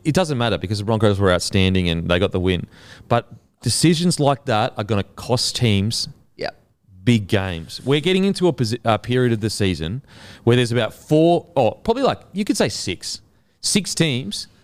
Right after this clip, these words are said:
Speaker 1: that they may be l-, out of the finals if a call like that goes against them.
Speaker 2: Mm.
Speaker 1: And it's just, we have to
Speaker 2: True.
Speaker 1: sort this out. We have to sort this out. The, the, we have the closest competition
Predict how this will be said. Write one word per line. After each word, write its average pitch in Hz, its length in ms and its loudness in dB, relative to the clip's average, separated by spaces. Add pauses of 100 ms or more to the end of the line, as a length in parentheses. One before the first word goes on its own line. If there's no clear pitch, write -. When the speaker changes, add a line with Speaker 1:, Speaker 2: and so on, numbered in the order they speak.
(140)
Speaker 1:
that 123 160 4
they 151 200 2
may 151 220 2
be 135 400 0 (640)
l-, 113 140 -4 (240)
out 131 180 2
of 151 40 -2
the 135 80 0
finals 123 640 0
if 110 100 -2
a 107 40 0
call 110 220 2
like 98 160 2
that 87 140 -4
goes 95 180 2
against 98 280 -2
them. 104 160 -4
Speaker 2:
Mm. - 20 -8 (640)
Speaker 1:
And 120 200 2
it's 117 120 -4
just, - 300 -2
we 135 140 -6
have 156 340 -2
to 165 100 -2
Speaker 2:
True. 110 160 -4
Speaker 1:
sort 123 240 -2
this 107 240 -8
out. 101 300 0
We 113 140 0
have - 300 -2
to 143 100 -2
sort 123 220 2
this 110 140 -2
out. 104 120 2
The, 101 100 -2 (160)
the, 123 240 2
we 131 120 4
have 123 160 4
the 110 60 2
closest - 640 -2
competition 127 680 -2